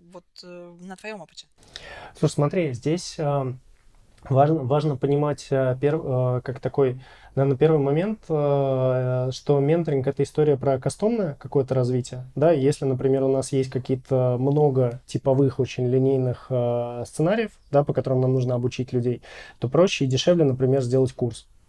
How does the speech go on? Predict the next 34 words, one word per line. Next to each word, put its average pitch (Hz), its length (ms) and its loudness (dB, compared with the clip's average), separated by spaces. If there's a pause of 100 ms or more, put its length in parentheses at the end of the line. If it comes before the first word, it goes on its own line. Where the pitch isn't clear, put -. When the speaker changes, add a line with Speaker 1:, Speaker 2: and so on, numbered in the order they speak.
Speaker 2:
Да, 139 220 4
к-, 127 260 2
когда 135 220 2
мы 131 80 0
понимаем, 135 340 2
что - 160 -4
менторинг, 135 420 0
ну, 127 440 0
там, 123 140 0
менторинг — 131 360 2
это 135 120 -2
модно, 135 300 4
классно, 170 420 2 (400)
но 139 100 2
курс 156 260 4
в - 40 2
Л 131 120 4
М 143 100 4
С-ке, 147 260 -2
там, 117 240 -4
какой-нибудь 127 540 2
вступительный, 127 680 -2
который 123 320 0
тимлидам 131 520 2
помогает 127 480 0
вкатиться 127 460 -2
вообще 120 500 -4
в - 60 -20
то, 131 140 2
что 123 180 -6
такое, 120 340 0
там, 120 140 -2
управление 123 560 2
командой, 156 460 0